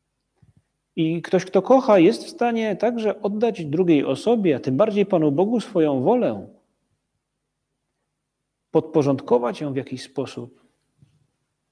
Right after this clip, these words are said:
woli Pana Boga, czy osobie, którą, którą kocha. I w ten sposób bycie z Panem Bogiem, bycie z Chrystusem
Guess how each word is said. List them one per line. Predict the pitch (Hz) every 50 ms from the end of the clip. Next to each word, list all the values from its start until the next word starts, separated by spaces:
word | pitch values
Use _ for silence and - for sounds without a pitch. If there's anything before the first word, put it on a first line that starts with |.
| _ -
woli | 135 131 139 135 131 127
Pana | 131 - 131 131 131 131
Boga, | 127 170 196 190 190 180 147
czy | - - - 160 165
osobie, | 180 175 - 202 202 220 254 262 262 262 320 - - - _ _ _ _ _ _ _ _ _ _ _ _ _ _
którą, | - - - 165 156 156 151 151
którą | 151 - - 156 160 160 160
kocha. | - 277 285 269 - - 92 87 - _ _ _ _ _ _ _ _ _ _ _ _ _ _ _ _ _ _ _ _ _ _ _ _ _ _ _ _ _ _ _ _ _ - - - - -
I | 151
w | -
ten | - 202 202
sposób | 196 - - 320 302 - 269 180 147
bycie | 143 143 196 247 - - 190 147
z | - -
Panem | - - 143 135 143 160 175
Bogiem, | 175 147 123 120 123 131 147 156 170 - - - - _ _ _ _ _ _ _ _ _ _ _ _ _ -
bycie | 135 135 - - 113
z | -
Chrystusem | - - 143 139 - - - 202 185 - - 170 175 180 175